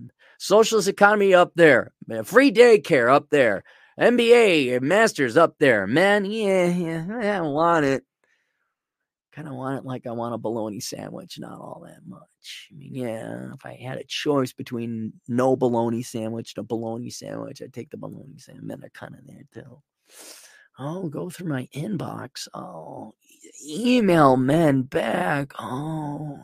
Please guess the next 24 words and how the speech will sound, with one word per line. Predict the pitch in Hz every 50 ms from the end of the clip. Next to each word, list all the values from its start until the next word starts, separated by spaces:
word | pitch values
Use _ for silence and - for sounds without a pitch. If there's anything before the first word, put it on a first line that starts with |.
| _
yeah. | - 110 104 - 95 101 - 151 - - 101 104 101 - - - - - - - - - - - 101 104 95 92 _ 95 - - _ _ _ _ _ _ _ _ _ _ _ _ _ _ _ - - - - - - _ _ _ _ _ _ _ _ -
Money. | 131 127 - 202 226 220 208 214 196 160 147 143 143 143 143 139 123 123 - - - - - - - - - - _ _ _ _ _ _ _ _ _ _ _ _ _ _ _ _ _ _ _ _ _ _ _ _ _ -
I'd | - -
have | - 170 190 196 - -
to | - 170
read, | 151 151 160 185 185 175 170 156 135
not | 170 220 294 330
even | 349 330 330 302
the | 294
whole | 294 285 277 247 208
book. | 170 202 202 170 127 _ _ _ _ _ _ _ _
You | - 151
don't | 185 226
have | 214 196 190
to | 185
read | 175 185 185
the | 156
whole | 143 175 190 156
book, | 147 135 _ _
just | - - 190 220 - -
the | 226
segment | 196 - - 220 220 202 190 220 208
on | 202 208 202 202
women. | 214 226 233 208 175 135 104